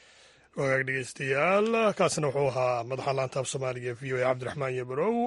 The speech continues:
oo goor dhaweyd iiga warramayay doodaasi dhex martay Kamala Harris iyo weliba Donald Trump. Weli wararka falanqaynta doodaasi ayaynu ku jirnay. Taageerayaasha xisbiga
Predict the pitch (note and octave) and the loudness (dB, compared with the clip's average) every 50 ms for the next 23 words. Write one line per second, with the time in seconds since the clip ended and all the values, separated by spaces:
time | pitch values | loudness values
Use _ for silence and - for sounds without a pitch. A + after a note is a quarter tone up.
0 | A3 F3+ D#3+ D3+ C#3 C#3+ C#3 C#3 C3+ C3+ B2+ C3 B2+ B2 B2 B2+ C3 B2+ B2 B2+ | 0 0 0 0 2 0 0 0 0 -2 -4 -4 -6 -6 -6 -6 -6 -6 -6 -6
1 | B2+ B2 B2+ C3 C3+ C#3 C3+ C#3 C#3 C#3+ C3+ C#3+ C3+ C3 - - E3 D#3 D3+ - | -6 -6 -6 -4 -4 -4 -4 -4 -4 -4 -2 -4 -4 -4 -4 -6 -6 -6 -6 -4
2 | - D#3+ D3 - - E3+ D3 - F3 E3 D#3+ D#3+ D#3 D3 C#3+ E3+ G3 G#3+ A3+ - | -2 -2 -2 -2 -4 -6 -6 -4 -2 0 0 2 2 2 2 2 2 2 0 -4
3 | - - D#3+ C#3+ C3 B2+ B2 A#2+ B2 A#2+ A#2+ B2+ B2 B2 B2 A#2 - - D#3 D#3+ | -4 -6 -4 -4 -4 -4 -6 -6 -8 -6 -6 -6 -4 -6 -6 -8 -2 2 2 2
4 | C3 A2 - _ _ - - - - - - - - - - _ - C#3+ C#3+ C#3+ | 2 2 -4 _ _ -20 -20 -20 -20 -20 -18 -18 -18 -20 -12 _ -2 0 2 2
5 | C#3 C#3 D3 C#3+ - D#3 C3+ - C#3+ C#3+ C3+ C#3+ D3 D3 - D#3 C#3 C3+ D3+ D3+ | 2 2 2 2 2 0 0 2 0 0 2 2 0 0 0 -4 -2 0 0 0
6 | C#3+ C#3 C#3 C3 - - D#3+ D3 C#3+ D3 D3 C#3+ C#3+ C#3+ C#3 - E3 D#3 - - | 2 2 0 0 0 -2 0 0 0 0 0 -2 -2 -4 -4 -4 -4 -4 -2 -2
7 | D3 D3 C#3+ C#3 C3+ C3+ C#3+ D3 C#3 - - C#3 C3+ C3+ C#3 C#3 C#3 C#3 D3 C#3+ | -2 -2 -2 0 0 0 0 0 0 0 0 0 0 0 0 0 0 0 0 -2
8 | - D#3 C3 - D3+ C#3 - D#3 D3+ C3+ C#3 C#3 | -2 -4 -2 -2 -4 -6 -6 -6 -4 -2 -2 0